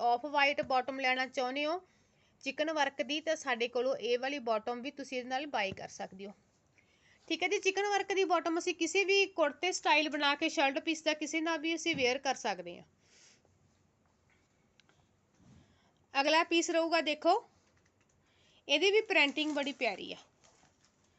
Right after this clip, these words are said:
ਬੜੀ ਪਿਆਰੀ ਜੀ ਪ੍ਰਿੰਟਿੰਗ ਹੈ। ਸਾਢੇ ਤਿੰਨ ਮੀਟਰ ਤੱਕ ਇਹਦੀ ਰਹੂਗੀ ਕੱਟ।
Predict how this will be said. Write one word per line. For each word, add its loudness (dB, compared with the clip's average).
ਬੜੀ -2
ਪਿਆਰੀ 4
ਜੀ 2
ਪ੍ਰਿੰਟਿੰਗ 0
ਹੈ। 6
ਸਾਢੇ 0
ਤਿੰਨ -2
ਮੀਟਰ -8
ਤੱਕ -4
ਇਹਦੀ -6
ਰਹੂਗੀ -4
ਕੱਟ। -2